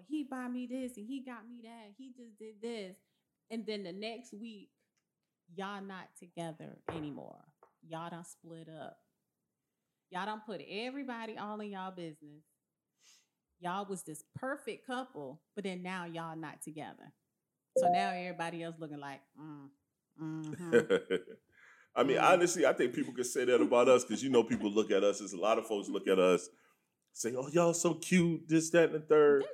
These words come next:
Speaker 1: They, they do.
Speaker 2: You know what I mean? Um,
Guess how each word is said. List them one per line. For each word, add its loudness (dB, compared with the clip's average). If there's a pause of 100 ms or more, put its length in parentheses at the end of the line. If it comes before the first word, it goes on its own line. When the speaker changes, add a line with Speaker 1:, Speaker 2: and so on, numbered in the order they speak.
(100)
Speaker 1:
They, -4
they -12
do. -10 (320)
Speaker 2:
You 2
know 8
what 8
I 4
mean? 6 (180)
Um, 0